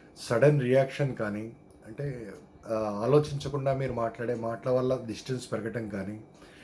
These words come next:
తర్వాత ఈ ఎక్స్‌పోర్ట్ ఇంపోర్ట్ బిజినెస్ వంటి కానీ, విదేశీయాన విషయాల్లో కొద్దిగా టెక్నికల్ ప్రాబ్లమ్స్ రావటం,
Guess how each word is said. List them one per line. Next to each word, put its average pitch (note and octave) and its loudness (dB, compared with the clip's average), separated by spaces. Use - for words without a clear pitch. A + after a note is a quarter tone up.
తర్వాత B2 0
ఈ C#3+ 4
ఎక్స్‌పోర్ట్ C#3+ 4
ఇంపోర్ట్ C3+ 0
బిజినెస్ B2+ 0
వంటి B2+ -2
కానీ, B2 0
విదేశీయాన B2+ 0
విషయాల్లో B2 2
కొద్దిగా B2 -2
టెక్నికల్ B2 0
ప్రాబ్లమ్స్ A#2+ 2
రావటం, G#2+ -4